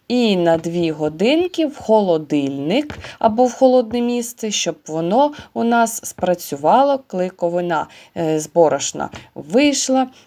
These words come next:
і воно набуло потрібної консистенції. А ми тим часом будемо готувати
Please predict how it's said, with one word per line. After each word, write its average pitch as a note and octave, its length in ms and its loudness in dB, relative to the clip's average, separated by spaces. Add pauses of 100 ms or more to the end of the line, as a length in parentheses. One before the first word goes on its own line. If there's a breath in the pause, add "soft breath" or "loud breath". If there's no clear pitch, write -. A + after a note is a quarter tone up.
(120)
і F3+ 340 -2
воно E3+ 280 0
набуло F#3+ 380 2
потрібної F3 460 -2
консистенції. D3+ 800 -8 (160)
А G3+ 80 0
ми D4 140 4
тим G#3+ 220 -2
часом G3+ 400 0
будемо G3+ 580 -2
готувати F3+ 600 0